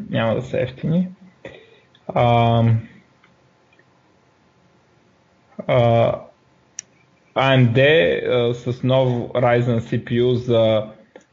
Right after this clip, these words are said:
ам, с вградени Vega Graphics.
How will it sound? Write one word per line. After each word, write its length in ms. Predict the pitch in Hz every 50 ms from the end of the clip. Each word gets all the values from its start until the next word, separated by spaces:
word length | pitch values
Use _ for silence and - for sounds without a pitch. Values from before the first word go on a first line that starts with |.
| - -
ам, 640 | - 127 120 113 110 110 110 110 110 110 120 120 113 110 - - - _ _ _ _ _ _ _ _ - - _ _ _ _ _ _ _ _ _ _
с 320 | - - 123 113 98 -
вградени 760 | 131 120 107 117 120 117 110 120 123 127 127 123 120 117 110 113
Vega 440 | 113 135 120 117 113 117 113 110
Graphics. 760 | 107 - 113 110 110 - - 170 180 196 - - - - -